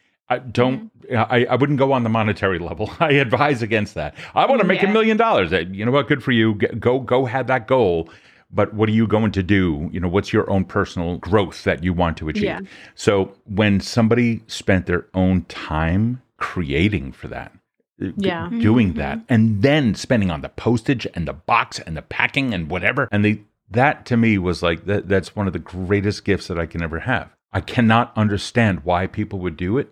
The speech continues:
Speaker 1: And it's not like I haven't done it myself, but my own self-worth completely rallies against that.
Speaker 3: Yeah, the disparity between the two.
Speaker 1: Uh, yeah.
Speaker 2: Yeah, that's been interesting as, like, 'cause I've had to work on that a ton. And I am getting to a better point where I don't have that as much of an immediate instinctual recoil from that.
Speaker 3: Mm-hmm.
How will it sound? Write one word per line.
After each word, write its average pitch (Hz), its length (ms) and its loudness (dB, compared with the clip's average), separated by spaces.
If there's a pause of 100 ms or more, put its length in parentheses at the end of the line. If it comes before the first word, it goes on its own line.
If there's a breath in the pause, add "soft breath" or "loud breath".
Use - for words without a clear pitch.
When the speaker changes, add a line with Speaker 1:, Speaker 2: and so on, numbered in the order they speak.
(180)
Speaker 1:
And 104 100 2
it's - 80 -4
not 135 140 2
like 117 180 2
I 107 80 4
haven't 143 400 0
done 107 140 2
it - 80 -4
myself, 87 640 -2
but 92 400 0
my 98 220 4
own 127 120 4
self-worth 104 580 0
completely 92 540 -4
rallies 82 380 0
against 78 340 -10
that. - 160 -8
Speaker 3:
Yeah, 196 220 -6 (200)
the 220 60 0
disparity 185 560 0
between 185 300 -4
the 185 80 -4
two. 190 320 -4 (300 loud breath)
Speaker 1:
Uh, 110 140 6
yeah. - 180 4
Speaker 2:
Yeah, 214 420 2 (140)
that's 240 180 2
been 320 140 4
interesting 208 640 -4
as, 175 240 -2
like, 160 180 -2
'cause - 160 -10
I've 190 160 2
had 220 140 0
to 214 40 0
work 175 220 -4
on 175 140 -8
that 156 160 -8
a 147 40 -8
ton. 110 600 -6
And 214 160 2
I 208 80 4
am 208 240 -4
getting 190 460 0
to 190 180 -4
a 190 100 0
better 180 440 0
point 185 520 -6
where 185 220 2
I 175 120 4
don't 175 320 0
have 196 200 -2
that 185 340 0
as 196 160 -8
much 190 380 0
of 196 80 -8
an 185 100 -2
immediate 180 800 -6
instinctual 190 720 -4
recoil 226 580 0
from 294 240 -2
that. 320 280 0
Speaker 3:
Mm-hmm. 196 280 0